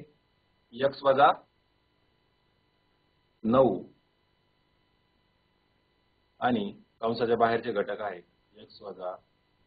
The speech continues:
एक, म्हणजे एक्स वर्ग वजा दहा एक्स अधिक नऊ या त्रिपदीचे अवयव आपल्याला या ठिकाणी मिळाले एक्स वजा नऊ गुणिले एक्स वजा एक.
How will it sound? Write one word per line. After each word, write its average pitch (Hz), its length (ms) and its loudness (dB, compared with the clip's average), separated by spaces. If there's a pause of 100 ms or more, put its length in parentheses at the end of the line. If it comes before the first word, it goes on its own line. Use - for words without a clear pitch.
(200)
एक, 107 180 -20 (920)
म्हणजे 110 300 -6 (300)
एक्स 135 180 -6
वर्ग 143 240 4 (340)
वजा 120 340 0
दहा 127 220 -2
एक्स 104 220 -4 (220)
अधिक 113 260 -18
नऊ 117 320 -4 (720)
या 143 180 2 (340)
त्रिपदीचे 139 520 -10 (100)
अवयव 123 360 2 (140)
आपल्याला 113 280 -12
या 113 140 -4
ठिकाणी 110 320 -18
मिळाले 110 380 -6 (400)
एक्स 117 400 -12
वजा 110 360 -2 (360)
नऊ 117 300 0 (880)
गुणिले 117 380 -4 (500)
एक्स 123 300 -8
वजा 113 260 2 (1080)
एक. 101 200 -20